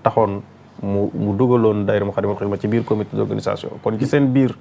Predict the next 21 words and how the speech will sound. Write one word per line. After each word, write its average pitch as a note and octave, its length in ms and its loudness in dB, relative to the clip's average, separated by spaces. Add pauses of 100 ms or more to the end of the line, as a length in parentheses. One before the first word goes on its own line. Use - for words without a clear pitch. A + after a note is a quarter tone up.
(540)
ba A2+ 260 6
liggéey C3+ 360 8
bi C3 80 6
leen C3+ 100 8
sëñ B2+ 160 2
bi A#2 80 4
dénk G#2+ 180 2
it, G2 80 0
comité A#2 340 2
d'organisation G#2+ 680 2
biir G2+ 160 2
màggal G2 320 0
ñoo G2+ 220 0
ciy G2+ 220 0
nekk, G#2+ 400 -2
di G#2+ 280 -2
fa A2 120 0
liggéey G#2+ 420 4
ak G#2 160 -4
ci G2 80 -4
hébergement, G2 680 -2